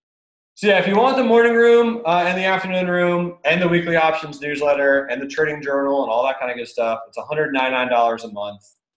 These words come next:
So it's one ninety-nine a month for just the rooms. It is two forty-nine a month if you want access to all this other cool stuff that we have.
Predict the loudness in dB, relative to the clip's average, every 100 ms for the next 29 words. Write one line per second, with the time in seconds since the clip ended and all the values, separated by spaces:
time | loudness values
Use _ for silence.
0 | _ _ _ _ _ _ _ _ _ _
1 | _ _ _ _ _ -4 -2 2 2 2
2 | 2 2 2 0 0 2 0 -2 -6 0
3 | 2 2 -2 -4 -2 -4 -6 -12 -18 -20
4 | -20 _ _ _ _ _ _ -4 -2 0
5 | 0 2 0 -2 -6 -12 -14 -4 -4 0
6 | 0 2 2 2 2 2 2 -2 -8 -12
7 | -8 -4 0 2 0 0 -2 -2 -2 -2
8 | -2 -6 -10 -4 2 4 6 4 2 0
9 | -2 0 2 0 -4 -6 -2 -2 -2 -2
10 | -2 -2 -4 -2 -2 -2 -2 -6